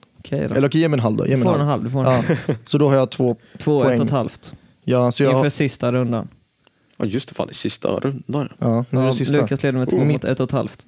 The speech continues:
Speaker 2: Mm.
Speaker 1: Eftersom Milton lite gav bort ordet.
Speaker 3: Mm, ja,
Speaker 2: Okej.
Speaker 3: men det gjorde jag.
Speaker 1: Eh, så sätter Milton detta och Lukas missar så vinner han ju.
Speaker 3: Mm.
Speaker 2: Okej, Milton.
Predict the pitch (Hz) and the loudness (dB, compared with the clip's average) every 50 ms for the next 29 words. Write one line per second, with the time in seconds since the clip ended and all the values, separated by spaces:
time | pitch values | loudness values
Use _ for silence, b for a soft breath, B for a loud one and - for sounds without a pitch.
0 | 240 - 123 120 110 107 127 - 131 127 127 123 113 - 123 117 120 120 - 120 | -2 0 2 2 2 2 0 -2 -2 0 0 -2 -2 -2 -4 -4 -4 -4 -4 -6
1 | 113 - _ - 123 120 110 113 117 117 - _ _ _ - - - 120 - - | -8 -8 _ -4 -2 -2 -2 -2 -4 -4 -6 _ _ _ -14 -8 -6 -6 -6 -6
2 | - - - - - _ - - 113 110 113 113 113 117 117 113 117 120 147 151 | -8 -10 -12 -16 -20 _ -8 -4 -2 -2 0 0 0 0 2 2 2 2 4 4
3 | 143 117 107 101 98 - - - _ _ _ _ _ _ _ _ _ _ _ _ | 4 2 2 2 0 -2 -4 -8 _ _ _ _ _ _ _ _ _ _ _ _
4 | _ _ _ _ _ - - 120 117 117 117 117 120 117 - 127 127 - 131 127 | _ _ _ _ _ -6 -4 -2 -2 0 0 -2 -2 -2 -2 -4 -2 -2 -2 -4
5 | - - 117 131 135 123 - - 123 123 123 123 - - 113 113 117 120 117 - | -4 -4 -4 -2 -2 -4 -2 -2 -2 -2 -2 -4 -4 -4 -4 -2 -2 -4 -4 -4
6 | 117 - - 120 120 120 - 113 120 123 - - - - 98 98 113 107 - 101 | -6 -6 -4 -6 -6 -6 -6 -8 -8 -6 -6 -6 -6 -6 -4 -4 -4 -4 -4 -4
7 | 120 123 120 113 - - - - - - - - - 113 101 101 - _ _ _ | -4 -4 -4 -4 -6 -8 -10 -12 -14 -20 -12 -8 -6 -4 -4 -6 -8 _ _ _
8 | _ _ _ _ _ _ - _ _ _ _ _ _ _ _ _ _ _ _ _ | _ _ _ _ _ _ -20 _ _ _ _ _ _ _ _ _ _ _ _ _
9 | _ _ _ _ _ _ _ - _ _ _ - 127 110 - 120 110 107 107 110 | _ _ _ _ _ _ _ -20 _ _ _ -4 -4 -2 0 0 0 0 -2 -4
10 | - 110 110 | -4 -6 -6